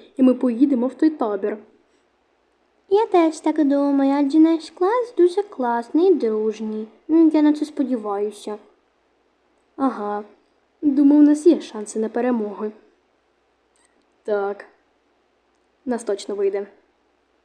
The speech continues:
Я згодна з вами. Ну що ж, бажаю вам удачі.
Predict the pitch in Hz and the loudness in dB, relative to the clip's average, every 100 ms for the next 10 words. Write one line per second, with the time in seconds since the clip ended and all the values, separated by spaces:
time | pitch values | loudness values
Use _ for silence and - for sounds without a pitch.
0 | _ _ _ _ _ _ _ 381 415 440 | _ _ _ _ _ _ _ 0 2 2
1 | 269 247 240 233 233 233 226 220 220 247 | 0 -2 -4 -6 -8 -8 -8 -8 -6 0
2 | 349 381 240 220 220 226 262 330 370 349 | 0 0 -4 -6 -6 -4 -2 2 2 2
3 | 311 302 294 226 214 214 214 - 220 | 2 4 4 2 -4 -8 -10 -12 -14